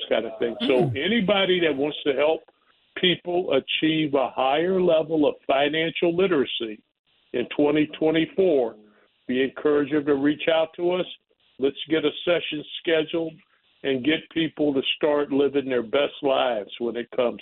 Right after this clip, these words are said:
Speaker 1: to being financially literate.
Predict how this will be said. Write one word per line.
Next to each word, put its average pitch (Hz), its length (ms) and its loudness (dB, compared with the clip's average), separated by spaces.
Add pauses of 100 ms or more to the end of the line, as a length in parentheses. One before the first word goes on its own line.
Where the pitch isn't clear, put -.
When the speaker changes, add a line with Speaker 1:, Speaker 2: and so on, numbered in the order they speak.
(140)
Speaker 1:
to 110 180 -2 (600)
being 123 260 2 (120)
financially 113 720 0
literate. 107 420 0